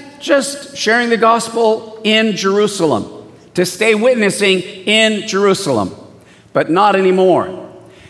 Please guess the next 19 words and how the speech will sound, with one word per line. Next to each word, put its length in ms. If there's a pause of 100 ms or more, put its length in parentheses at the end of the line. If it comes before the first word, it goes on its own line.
(220)
God 340
is 160
literally 600
allowing 760
the 80
persecution 1120
so 220
that 180
the 120
salt 680 (320)
has 280
to 100
leave 640
the 120
salt 480
shaker, 480
which 240
is 200
Jerusalem. 680